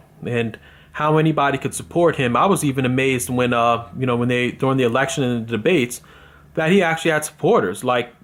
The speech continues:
that he could actually host an event and have more than one pe-, person show up. Like, I was amazed that he could do that. That was during the election season.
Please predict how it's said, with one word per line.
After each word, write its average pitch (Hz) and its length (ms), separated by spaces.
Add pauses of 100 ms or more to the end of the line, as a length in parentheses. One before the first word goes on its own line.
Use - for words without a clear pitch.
that 127 240
he 185 120
could 156 140
actually 139 680 (400)
host 160 320
an 147 100
event 127 400
and 127 220
have 123 440
more 135 320
than 147 140
one 143 220
pe-, 160 160
person 175 480
show 131 300
up. 160 200
Like, 120 160
I 143 120
was 170 120
amazed 131 400
that 120 100
he - 120
could 117 160
do 117 140
that. 131 380 (180)
That 131 140
was 143 120
during 127 240
the 127 40
election 123 420
season. 104 380